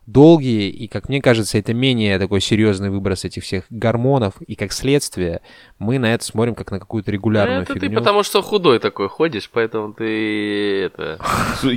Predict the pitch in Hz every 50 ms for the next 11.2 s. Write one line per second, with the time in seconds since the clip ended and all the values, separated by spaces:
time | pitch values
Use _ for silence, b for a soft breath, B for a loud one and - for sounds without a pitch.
0 | 104 123 127 131 135 131 131 127 - - 127 117 123 120 - - 147 139 - -
1 | - - 110 101 - - 113 113 113 120 113 104 95 110 107 107 101 98 95 92
2 | 117 113 110 92 98 90 87 - 98 92 92 - - 135 151 156 131 107 101 104
3 | 107 - - 123 113 113 123 127 117 107 - - 107 - - 110 104 101 104 101
4 | 113 113 104 98 92 - 104 92 95 92 - 107 110 107 101 98 - - 90 -
5 | 110 107 107 110 104 95 90 - - 101 98 98 143 175 190 147 117 110 - 104
6 | - - 123 - - 117 98 90 90 95 - - 101 101 101 95 87 82 107 104
7 | 101 101 101 - 104 107 117 117 120 131 131 127 120 113 104 95 110 113 117 120
8 | 131 147 156 143 117 120 120 - - 117 113 110 B B B B B 110 113 113
9 | 113 120 123 123 120 110 110 104 98 - - - 120 113 - - 104 104 117 120
10 | 123 120 - - - - 110 110 127 143 165 - 131 113 104 92 - 98 107 110
11 | 107 95 78